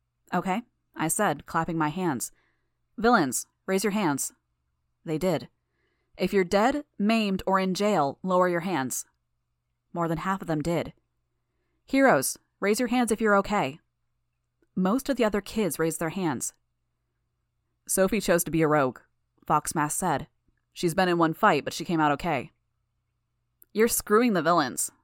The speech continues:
Ned said. "It's not really one fight after another."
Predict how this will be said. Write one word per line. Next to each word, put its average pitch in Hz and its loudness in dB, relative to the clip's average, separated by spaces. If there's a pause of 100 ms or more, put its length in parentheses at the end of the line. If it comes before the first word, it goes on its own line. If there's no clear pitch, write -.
(120)
Ned 147 -2
said. 165 -2 (640)
"It's 190 -2
not 240 6
really 175 2
one 160 4
fight 185 0
after 156 0
another." 151 0